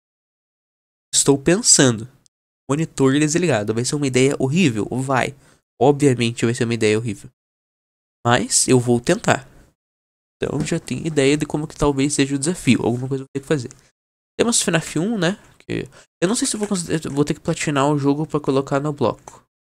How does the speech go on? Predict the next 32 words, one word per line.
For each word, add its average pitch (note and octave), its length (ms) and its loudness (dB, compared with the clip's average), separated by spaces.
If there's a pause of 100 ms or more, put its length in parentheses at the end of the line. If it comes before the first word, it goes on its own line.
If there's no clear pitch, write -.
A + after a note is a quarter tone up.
(220)
Se C3 120 -2
eu B2 80 0
vou - 100 -20
ter - 140 -6
que C3 60 -20
platinar B2+ 380 -4
ou C3+ 60 -2
só C#3 140 -4
zerar C3+ 480 0 (440)
os C3 120 -4
requisitos C3 480 0
no C#3 60 -4
Monumento C3 380 -2
finaf C3 300 -2
normal, B2+ 400 0
né? A#2 120 -4
Que, - 220 -16 (760)
então, D3 320 -2 (420)
não C3+ 120 0
vou C#3 100 -6
falar C3+ 300 0
muito C3 180 -2
sobre, C3 340 2
ah, A2 120 2
os B2+ 260 0
jogos B2+ 300 0
principais, C3 500 0
não. A#2 140 -4 (840)
finaf A#3+ 240 -2
um, C4 200 2 (220)
finaf G3+ 360 0
dois. - 520 2